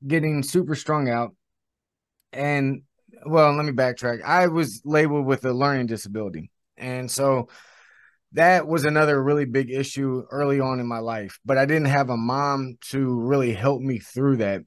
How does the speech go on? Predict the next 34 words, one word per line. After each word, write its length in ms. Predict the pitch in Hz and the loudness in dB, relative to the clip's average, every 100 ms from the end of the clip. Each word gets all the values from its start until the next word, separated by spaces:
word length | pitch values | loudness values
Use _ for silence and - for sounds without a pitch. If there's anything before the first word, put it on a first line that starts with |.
| _ _ - - | _ _ -16 -4
So 180 | 139 | 0
I 120 | 131 135 | 2 2
was 180 | 123 | -2
just 240 | 101 147 - | -4 -6 -2
picked 280 | 170 160 151 | -2 0 0
on. 180 | 143 | 2
I 80 | 135 | 0
was 100 | 117 | -2
shoved 300 | - 160 143 | 0 2 2
in 140 | 147 135 | -2 -4
a 80 | |
room 480 | 120 143 151 147 139 _ _ _ - | -2 0 0 -4 -8 _ _ _ -6
with 160 | 135 | -4
a 60 | 123 | 2
whole 160 | 165 | 4
bunch 180 | 170 180 | 4 4
of 80 | 180 | 6
other 140 | 160 | 4
kids 260 | 160 156 139 | 2 0 2
that 80 | 135 | 2
had 200 | 139 135 | 2 2
issues. 540 | 135 - 143 143 139 - - | 0 -2 -6 -6 -10 -18 -12
And 240 | 131 135 | -6 -2
we 80 | 139 | 0
were 120 | 127 | -2
picked 280 | - 160 - | -2 -2 0
on, 380 | 147 147 143 139 - | 2 2 0 -8 -6
not 260 | 147 196 | -2 -2
just 220 | 190 202 - | 0 -2 2
by 340 | 160 147 135 | 2 2 0
other 280 | - 165 139 | -2 -4 -4
students, 460 | - 208 202 143 | -4 -4 -2 -6
but 200 | - 139 | -4 -2
by 360 | 120 139 135 | 2 2 2